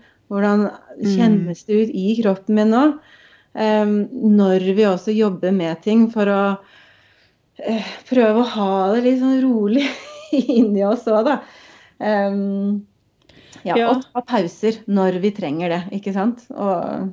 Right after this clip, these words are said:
Speaker 1: ja.
Speaker 2: Mm. For jeg tenker også dette her med, med at man blir stiv og får vondt, det, eh,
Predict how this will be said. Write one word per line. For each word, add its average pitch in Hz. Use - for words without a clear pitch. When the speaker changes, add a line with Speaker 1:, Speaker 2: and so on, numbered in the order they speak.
Speaker 1:
ja. -
Speaker 2:
Mm. 208
For 262
jeg 269
tenker 277
også 294
dette 220
her 226
med, 202
med 202
at -
man 208
blir 185
stiv 240
og 190
får 196
vondt, 226
det, 208
eh, 196